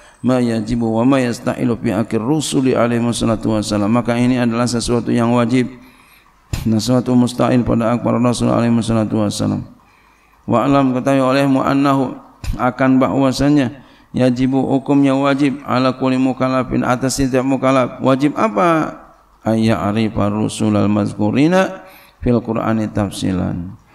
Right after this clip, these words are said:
Wajib mukallaf nih, yang udah mukallaf, wajib bahwa dia mengenal akan para rasul al-mazkurina, yang tersebut, fil Qur'ani, dalam Al-Qur'an, tafsilan, secara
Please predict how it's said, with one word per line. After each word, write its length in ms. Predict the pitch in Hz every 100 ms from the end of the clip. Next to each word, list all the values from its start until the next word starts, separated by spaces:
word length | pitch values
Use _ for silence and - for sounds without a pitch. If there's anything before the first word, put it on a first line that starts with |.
| -
Wajib 480 | - 120 117 104 127 - - _ -
mukallaf 560 | 123 120 117 120 120 127 127
nih, 240 | 143 - - -
yang 160 | 127 120
udah 160 | 117 110
mukallaf, 720 | 113 113 117 131 - - - _ _ _ _ 120
wajib 320 | 131 135 135
bahwa 240 | 135 135 131
dia 80 | 135
mengenal 640 | 131 135 139 147 131 113
akan 400 | - 113 127 131
para 160 | 120 127
rasul 480 | 131 127 131 135 120
al-mazkurina, 880 | 113 131 135 123 120 127 131 143
yang 240 | 131 131 123
tersebut, 560 | 123 120 127 143 139
fil 240 | 143 123 120
Qur'ani, 400 | 123 131 139 131
dalam 240 | 127 123
Al-Qur'an, 480 | - 120 143 135 123
tafsilan, 560 | 117 117 110 131 120 113
secara 640 | 117 117 113 135 156 -